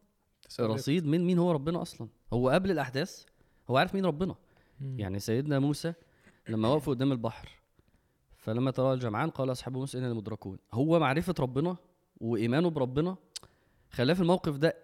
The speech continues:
Speaker 2: "إن معي ربي سيهدين". هو لسه مش عارف إيه اللي هيحصل ولا توابع الموقف ولا كده، بس علاقته بربنا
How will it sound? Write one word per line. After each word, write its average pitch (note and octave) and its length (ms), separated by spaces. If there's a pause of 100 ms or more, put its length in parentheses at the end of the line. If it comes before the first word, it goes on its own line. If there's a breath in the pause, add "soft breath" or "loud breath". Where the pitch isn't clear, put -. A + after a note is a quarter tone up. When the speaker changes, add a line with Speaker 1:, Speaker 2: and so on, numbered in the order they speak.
Speaker 2:
"إن D3+ 180
معي D3+ 180
ربي C3 260
سيهدين". G#2 420 (500)
هو A#2 180
لسه C#3+ 240
مش C3 100
عارف D3 120
إيه D#3 40
اللي C#3+ 120
هيحصل D3+ 300 (400 soft breath)
ولا C3 220
توابع C#3 260
الموقف C3+ 360
ولا C3+ 140
كده، A#2 220
بس A#2 320
علاقته C3 500
بربنا D3+ 440